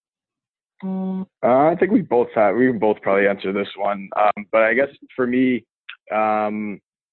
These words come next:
I did a, a workshop with the nescac, um, the conference, their Division three conference in, that was October.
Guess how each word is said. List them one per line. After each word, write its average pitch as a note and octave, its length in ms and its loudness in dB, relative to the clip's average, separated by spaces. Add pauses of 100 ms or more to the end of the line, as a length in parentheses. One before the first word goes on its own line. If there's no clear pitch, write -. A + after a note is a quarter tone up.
(440)
I A2+ 160 2
did B2 240 0
a, A2+ 320 2
a A2 80 0
workshop A2 500 0
with A2 200 -4
the A2 60 -4
nescac, G#2+ 680 -2 (360)
um, G2+ 680 -2 (580)
the G2+ 420 2
conference, G#2 400 -2
their G2+ 100 -2
Division G2 420 -2
three G#2 380 2 (100)
conference G2 500 -2 (160)
in, G2+ 580 0 (440)
that A2 60 4
was A2 200 4 (160)
October. C3+ 640 2